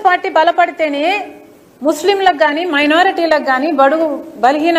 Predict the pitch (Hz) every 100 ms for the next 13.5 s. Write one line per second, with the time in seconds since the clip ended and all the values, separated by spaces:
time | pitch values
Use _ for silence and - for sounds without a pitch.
0 | 285 262 254 330 339 - 247 330 320 247
1 | 330 370 320 302 285 247 196 - - -
2 | _ _ _ _ 226 285 254 370 370 370
3 | 277 269 285 294 254 - - - - -
4 | _ _ - 269 349 370 381 349 349 311
5 | 285 294 359 311 208 - - - - -
6 | _ _ _ - - - - - - -
7 | - - - 254 294 320 392 427 359 359
8 | 349 381 339 294 359 294 269 381 381 359
9 | - 392 392 381 - 277 277 370 381 311
10 | 349 339 320 294 285 269 247 233 277 370
11 | 254 262 320 381 370 320 320 320 311 294
12 | 254 214 294 392 381 370 359 320 269 277
13 | 311 302 277 240 240